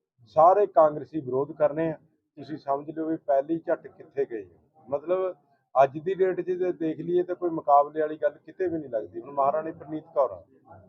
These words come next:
ਤੁਸੀਂ ਕਿਰਦਾਰ ਦੇਖੋ, ਅੱਜ ਉਹ ਕਾਂਗਰਸ ਦੇ ਐਮ ਪੀ ਆ, ਜੇ whip ਜਾਰੀ ਹੋ ਗਈ, ਜੇ ਉਹਨੂੰ ਕਾਂਗਰਸ ਦੇ ਐਮ ਪੀਆਂ 'ਚ ਬੈਠਣਾ ਪੈਣਾ ਕਿਉਂਕਿ ਰਿਜ਼ਾਈਨ ਨਹੀਂ ਰਿਹਾ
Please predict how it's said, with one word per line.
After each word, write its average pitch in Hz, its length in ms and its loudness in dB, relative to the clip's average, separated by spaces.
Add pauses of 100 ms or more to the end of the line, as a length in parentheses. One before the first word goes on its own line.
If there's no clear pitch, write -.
(320)
ਤੁਸੀਂ 147 200 -4
ਕਿਰਦਾਰ 151 520 4
ਦੇਖੋ, 117 360 -8 (920)
ਅੱਜ 160 180 4
ਉਹ 196 80 10
ਕਾਂਗਰਸ 170 520 6
ਦੇ 180 160 4
ਐਮ 170 160 4
ਪੀ 160 300 0
ਆ, 95 100 -10 (320)
ਜੇ - 240 2
whip 175 280 6
ਜਾਰੀ 175 300 8
ਹੋ 165 120 4
ਗਈ, 175 100 4
ਜੇ 185 160 4
ਉਹਨੂੰ 196 260 2
ਕਾਂਗਰਸ 165 400 4
ਦੇ 175 100 0
ਐਮ 170 120 2
ਪੀਆਂ 165 260 -6
'ਚ 165 80 -10
ਬੈਠਣਾ 156 400 -4
ਪੈਣਾ 139 280 -6
ਕਿਉਂਕਿ 160 280 -10
ਰਿਜ਼ਾਈਨ 127 360 -4
ਨਹੀਂ 120 180 -10
ਰਿਹਾ 92 160 -12